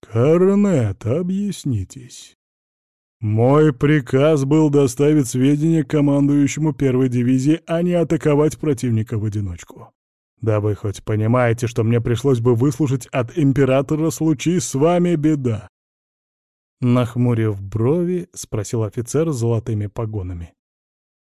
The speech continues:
Память молчала при виде погон. Две звезды на золотом фоне.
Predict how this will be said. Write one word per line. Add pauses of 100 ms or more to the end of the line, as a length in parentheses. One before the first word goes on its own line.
(480)
Память
молчала
при
виде
погон. (460)
Две
звезды
на
золотом
фоне.